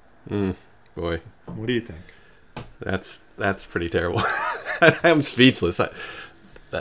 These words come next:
Speaker 1: I, I don't even know what to say about that. But, um, yeah, it's such a reversal of, of the language of social justice, but, you know, in, in pursuit of,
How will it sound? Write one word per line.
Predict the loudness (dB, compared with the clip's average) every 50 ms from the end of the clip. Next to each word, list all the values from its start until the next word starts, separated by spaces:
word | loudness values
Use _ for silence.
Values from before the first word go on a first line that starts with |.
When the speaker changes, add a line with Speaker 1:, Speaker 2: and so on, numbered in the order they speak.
| -8 -8 -14 -16 -8 0
Speaker 1:
I, | 2 2 2 2 4
I | 4 6 6
don't | 6 6 4
even | 4 4 4
know | 2
what | 2 0 -2
to | -2
say | 0 2 2
about | 2 2 0 0 0
that. | -2 -2 2 4
But, | 6 4 6 6 4
um, | 4 6 6 6 4 2 0 -2 -6 -20 -20 -20 -20 -20 -20 -20 -20 -20 -20 -20 -20 -20 -20 -20 -20 -20 -20 -20 -20 -12 0
yeah, | 6 6 8 8
it's | 8 8 6
such | 6 6 8
a | 8
reversal | 8 8 8 8 6 6 6 6 4 2 4 4
of, | 4 4 2 0 -4 -10 -12 -4
of | 0 2 2 2 2 2
the | 2 2
language | 4 4 4 4 4 2 2 0
of | 0
social | 4 4 4 4 4 0
justice, | 2 2 2 2 2 0 -4 -4 -4
but, | 0 0 0 0 0 -4 -18 -12
you | -2 0 0
know, | 2 2 4
in, | 4 4 4 4 2
in | 2 0 0
pursuit | 2 2 0 0 2 2 4 4 4 4
of, | 4 2 0 -4 -8 -12 -18